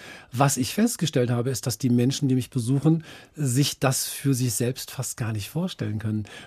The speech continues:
Menschen ins Wohnzimmer zu lassen, Menschen ins Arbeitszimmer, ins Private. Und natürlich, was man bei uns auch sehen kann, in der aufgeräumten Form ist das Schlafzimmer. Aber eine andere wichtige Erfahrung ist tatsächlich, und, ähm,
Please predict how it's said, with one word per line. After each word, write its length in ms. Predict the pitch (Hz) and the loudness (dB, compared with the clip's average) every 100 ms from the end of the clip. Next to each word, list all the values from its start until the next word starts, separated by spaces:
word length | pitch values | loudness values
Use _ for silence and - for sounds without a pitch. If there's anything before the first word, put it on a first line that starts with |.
| - | 0
Menschen 440 | 120 123 - 131 | 4 4 2 0
ins 280 | 117 110 98 98 | 0 -2 -2 -2
Wohnzimmer 460 | 117 113 113 107 | -2 -2 -2 -2
zu 160 | - 110 | -2 -4
lassen, 540 | 104 104 - 113 113 - - - | -2 -4 -2 0 -2 -6 -12 0
Menschen 400 | 117 120 - 120 | 2 4 2 2
ins 340 | 117 110 - | 2 0 -2
Arbeitszimmer, 680 | - 113 127 127 - - 120 | -2 2 4 4 2 2 2
ins 120 | 120 - | 2 0
Private. 300 | 113 113 107 - - | -2 -2 -4 -4 4
Und 180 | 139 | 6
natürlich, 460 | 143 139 147 151 - | 6 4 4 2 2
was 120 | 131 | 0
man 120 | 131 | 2
bei 60 | 120 | 4
uns 200 | 120 - | 2 0
auch 160 | 117 - | -4 -2
sehen 260 | 123 120 | 2 2
kann, 300 | 123 156 165 - - - - | 2 0 -2 -8 -18 -8 0
in 120 | 120 | 2
der 120 | 104 | 2
aufgeräumten 480 | 101 - 127 135 139 | 0 0 0 2 0
Form 260 | - 139 | 0 0
ist 120 | 147 165 | 0 -2
das 100 | - | 0
Schlafzimmer. 680 | 175 202 - - 117 120 117 - - - | 2 2 2 2 2 0 -4 -10 -18 -10
Aber 160 | - 117 | 0 2
eine 140 | 117 | 2
andere 400 | 113 117 131 143 | 4 4 4 4
wichtige 340 | 131 139 156 139 | 4 2 0 0
Erfahrung 460 | 135 - 139 147 | 0 0 2 2
ist 140 | 139 - | 0 0
tatsächlich, 580 | 127 117 127 165 156 127 | 0 0 0 0 -2 0
und, 220 | 117 127 | -2 -2
ähm, 320 | 117 113 | -2 0